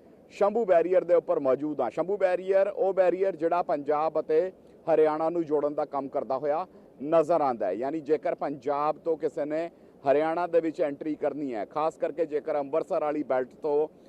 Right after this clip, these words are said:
ਕਿਸੇ ਨੇ ਵੀ ਹਰਿਆਣਾ ਦੇ ਵਿੱਚ ਐਂਟਰੀ ਕਰਨੀ ਹੈ ਤੇ ਉਸ ਨੂੰ ਸ਼ੰਭੂ ਬੈਰੀਅਰ ਕ੍ਰੋਸ ਕਰਕੇ ਅੱਗੇ ਵਧਣਾ ਪੈਂਦਾ ਹੈ। ਲੇਕਿਨ ਇਸ ਵੇਲੇ ਸ਼ੰਭੂ ਬੈਰੀਅਰ ਤੋਂ ਪਹਿਲਾਂ ਜਿਹੜਾ ਘੱਗਰ ਨਦੀ ਪੈਂਦੀ ਹੈ, ਉਸ ਦੇ ਉੱਪਰ ਜਿਹੜਾ ਪੁਲ ਹੈ, ਉਸ ਨੂੰ ਜਿਸ ਢੰਗ ਦੇ ਨਾਲ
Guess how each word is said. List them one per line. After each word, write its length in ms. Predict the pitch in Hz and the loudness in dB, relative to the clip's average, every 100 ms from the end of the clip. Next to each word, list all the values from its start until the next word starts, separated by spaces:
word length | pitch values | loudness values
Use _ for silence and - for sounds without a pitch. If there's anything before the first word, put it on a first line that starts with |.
| - - | -20 -6
ਕਿਸੇ 300 | 170 175 208 | -2 0 0
ਨੇ 160 | 185 170 | 0 -2
ਵੀ 120 | 165 | 0
ਹਰਿਆਣਾ 380 | 160 135 143 160 | 0 0 0 0
ਦੇ 140 | 160 | 0
ਵਿੱਚ 180 | 160 151 | 0 -2
ਐਂਟਰੀ 320 | 147 139 156 | -4 -4 -8
ਕਰਨੀ 360 | 143 147 139 151 | -4 -6 -4 -4
ਹੈ 100 | 160 | -4
ਤੇ 120 | 156 | -4
ਉਸ 200 | 156 - | -6 -6
ਨੂੰ 220 | 160 185 180 - - - | -6 -6 -8 -20 -20 -6
ਸ਼ੰਭੂ 420 | - 214 208 226 | 2 2 2 2
ਬੈਰੀਅਰ 400 | 175 151 160 170 | 4 4 2 0
ਕ੍ਰੋਸ 380 | 160 156 147 - | 2 2 2 0
ਕਰਕੇ 540 | 160 131 - 151 170 - - - | -4 -2 -2 -2 -2 -6 -6 0
ਅੱਗੇ 360 | 139 127 160 170 - - 127 | 0 2 0 -2 -10 -20 -4
ਵਧਣਾ 400 | 139 165 180 170 | -2 0 0 0
ਪੈਂਦਾ 320 | 139 131 117 | 0 -2 -2
ਹੈ। 60 | 104 | 0
ਲੇਕਿਨ 460 | 147 147 202 233 - - - - - | -2 -2 -6 -8 -12 -20 -20 -20 -12
ਇਸ 200 | 226 214 | -8 -6
ਵੇਲੇ 300 | 208 202 220 | -4 0 -2
ਸ਼ੰਭੂ 360 | - 170 175 196 | 0 -2 -2 -2
ਬੈਰੀਅਰ 400 | 165 160 160 170 | 0 0 -2 -2
ਤੋਂ 140 | 180 | -4
ਪਹਿਲਾਂ 380 | - 165 170 107 - - - - | -2 -2 0 -4 -6 -20 -20 -10
ਜਿਹੜਾ 280 | 127 170 190 - | -2 0 0 -2
ਘੱਗਰ 260 | 165 139 165 | -2 0 -2
ਨਦੀ 400 | 170 151 180 185 - - | -2 -4 -8 -12 -16 -8
ਪੈਂਦੀ 400 | 151 147 151 165 | -6 -4 -4 -2
ਹੈ, 180 | 143 185 - - - - | 0 -2 -6 -20 -10 -4
ਉਸ 180 | 190 | -4
ਦੇ 100 | 170 | 2
ਉੱਪਰ 280 | 240 226 214 | 0 2 -2
ਜਿਹੜਾ 280 | 175 175 180 | 0 0 0
ਪੁਲ 320 | 180 175 165 | 0 0 2
ਹੈ, 120 | 123 | 0
ਉਸ 240 | 127 170 202 | 0 -2 -6
ਨੂੰ 160 | 214 | -8
ਜਿਸ 220 | 175 180 - | -6 -6 -6
ਢੰਗ 180 | 180 131 | -6 -4
ਦੇ 200 | 127 143 | -4 -4
ਨਾਲ 480 | 135 135 151 175 | -4 -6 -4 -6